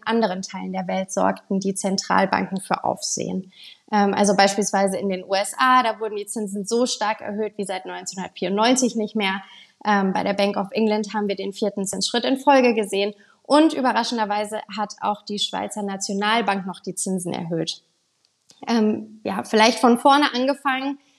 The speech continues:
ähm, E Z B Emergency Meeting, also so ein Notfallmeeting eine Woche nach dem regulären Meeting, das ist ja doch was Besonderes. Ähm, was war denn der Grund dafür, dass die E Z B nach so kurzer Zeit schon wieder zusammengekommen ist?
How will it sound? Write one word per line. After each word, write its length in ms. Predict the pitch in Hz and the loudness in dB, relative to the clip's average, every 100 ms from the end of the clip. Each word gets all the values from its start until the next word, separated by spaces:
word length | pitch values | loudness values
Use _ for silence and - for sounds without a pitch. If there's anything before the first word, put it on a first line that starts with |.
| _ _ - | _ _ -6
ähm, 540 | 240 233 233 233 220 - - _ _ _ _ _ | -2 0 0 -2 -4 -12 -20 _ _ _ _ _
E 100 | 254 | -2
Z 280 | 254 247 247 | 0 -2 -2
B 300 | 247 254 262 247 - _ _ _ | 2 4 2 0 -8 _ _ _
Emergency 720 | 240 233 240 247 254 254 262 | -4 0 0 0 -2 -2 0
Meeting, 500 | 240 247 247 262 226 214 | 0 0 -2 -2 -4 -6
also 180 | 214 214 | -8 -8
so 140 | 214 220 | -6 -4
ein 60 | |
Notfallmeeting 880 | 226 262 262 233 226 233 240 240 220 - | -2 -4 -2 -4 -2 -4 -6 -6 -6 -6
eine 380 | 220 233 233 214 | -2 0 0 0
Woche 420 | 233 240 233 233 - | 0 0 -4 -4 -6
nach 420 | 214 214 254 294 | -4 2 2 2
dem 140 | 262 | -2
regulären 540 | 247 240 226 220 226 196 | 0 0 0 0 0 -2
Meeting, 400 | 190 - 220 247 | -4 -4 -4 -2
das 140 | 226 | -4
ist 120 | 226 | -8
ja 80 | 226 | -8
doch 220 | 202 220 | -6 -6
was 160 | 226 226 | -6 -6
Besonderes. 600 | 208 202 208 185 208 240 - - - _ _ | -2 0 0 0 0 -2 -12 -20 -20 _ _
Ähm, 300 | 220 220 214 | 2 2 2
was 220 | 220 220 226 | 2 2 4
war 120 | 226 | 2
denn 140 | 226 | 4
der 100 | 208 | 2
Grund 320 | 202 247 330 | 0 2 2
dafür, 300 | 262 202 208 | 2 -2 -2
dass 160 | 196 196 | -4 -4
die 140 | 196 | -4
E 60 | 196 | -6
Z 220 | - 202 | -4 -4
B 140 | 208 208 | 0 0
nach 180 | 202 | 0
so 240 | 196 240 254 | -2 2 2
kurzer 400 | 254 233 233 208 | 2 -2 -2 -6
Zeit 320 | - 220 220 - - | 0 2 2 -2 -10
schon 260 | - 214 208 | -6 -2 -2
wieder 240 | 233 220 | 0 2
zusammengekommen 800 | - 180 170 180 190 - 175 175 | 2 0 -2 -4 -8 -8 -8 -6
ist? 400 | 180 - - - | -6 -6 -8 -20